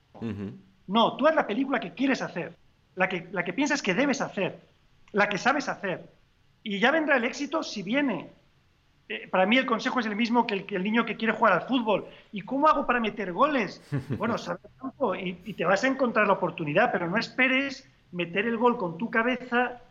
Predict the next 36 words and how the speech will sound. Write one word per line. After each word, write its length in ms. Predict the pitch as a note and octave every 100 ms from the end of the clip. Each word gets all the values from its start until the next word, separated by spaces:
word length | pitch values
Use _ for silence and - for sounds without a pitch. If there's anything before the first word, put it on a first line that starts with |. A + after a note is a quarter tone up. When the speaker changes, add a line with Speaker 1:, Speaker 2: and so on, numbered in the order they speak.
| - - -
Speaker 2:
desde 500 | D#3 F#3+ E3+ F3 F#3
el, 280 | F3 F3 -
desde 220 | F3+ E3+ D#3+
la 140 | D3+
grada. 540 | D3 A#3+ A#3 D3+ - _ _ _ _ - - _ -
Speaker 1:
Hmm. 140 | C#3+
Speaker 2:
No 100 | F3
ha 40 | A3
existido 640 | A3 B3+ B3 - - A3
el 100 | F3+
gol 440 | E3 A#3+ B3+ C4 -
metido 800 | G3 F3 F3+ A#3 A#3 C4 C4+ - - -
desde 420 | E3+ F#3+ E3 F3
el 100 | E3
banquillo, 880 | D3+ D#3+ D#3 - B3 A#3 A#3+ C#4 C#4 - -
desde 260 | F3+ F3+ F3
el 80 | E3+
vestuario 720 | E3 E3+ F#3 A3 B3 C#4 C4+
o 140 | G#3 F3+
desde 220 | E3+ F3
el 60 |
salón 280 | E3+ E3 G#3+
de 80 | B3
tu 120 | B3
casa 240 | A#3+ G#3 G3+
viendo 220 | G3 F3
la 140 | D3+
tele. 420 | A3 A#3+ F#3+ - - -
Nadie 400 | F3 A3 A#3+ G#3+
ha 40 |
metido 320 | G3+ G3+ A3 G3+
un 100 | F#3
gol 180 | G#3+
así. 400 | D#3+ - C4 A3+ - -
Speaker 1:
Ujú. 380 | A#2+ G2+ G#2 C3+ - _
Speaker 2:
El 80 | -